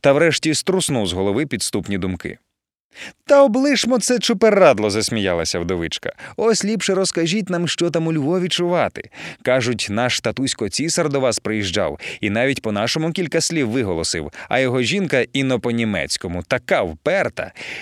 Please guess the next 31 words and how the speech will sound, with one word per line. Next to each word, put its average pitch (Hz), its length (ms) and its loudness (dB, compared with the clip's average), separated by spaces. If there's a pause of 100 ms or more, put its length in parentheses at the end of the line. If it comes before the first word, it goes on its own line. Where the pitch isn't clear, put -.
Чи 127 200 -2
ви 113 100 0
бачили 139 480 0
найяснішого 107 800 -2
нашого 98 380 -4
цісаря?» 95 520 -4 (520)
«Бачив, 110 440 -2
як 113 160 -4
ото 131 180 -2
вас 180 240 -2
бачу, 87 400 -4
бо, 87 220 -4
знаєте, 160 400 -2
я 123 160 2
при 123 200 0
магістраті 120 680 -2
працюю, 87 560 -2
то 156 140 -4
ми 220 140 -2
його 170 260 0
всюди 151 320 -4
супроводжували. 92 800 -2 (280)
Від 208 200 -2
ранку 185 340 2
до 104 100 2
вечора. 80 440 -2
Зокрема, 120 520 0
на 117 80 -2
мені 120 200 -2
лежав 117 400 0
обов'язок 135 580 -2